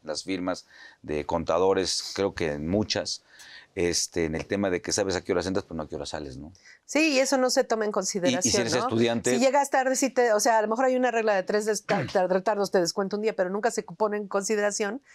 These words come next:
Speaker 1: Claro.
Speaker 2: que a veces se quedan a
Speaker 1: No, y,
Speaker 2: morir,
Speaker 1: y,
Speaker 2: ¿no?
Speaker 1: y
Speaker 2: Y dices, "Oye, ayer se fue a las dos, <laughs> tres de la mañana y quieres que hoy esté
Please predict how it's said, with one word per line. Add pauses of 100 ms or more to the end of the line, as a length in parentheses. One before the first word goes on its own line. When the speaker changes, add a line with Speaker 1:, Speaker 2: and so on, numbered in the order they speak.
(220)
Speaker 1:
Claro.
Speaker 2:
que
a
veces
se
quedan
a
Speaker 1:
No,
y,
Speaker 2:
morir,
Speaker 1:
y,
Speaker 2:
¿no?
Speaker 1:
y (120)
Speaker 2:
Y
dices,
"Oye, (460)
ayer
se
fue
a
las
dos,
<laughs>
tres
de
la
mañana
y
quieres
que
hoy
esté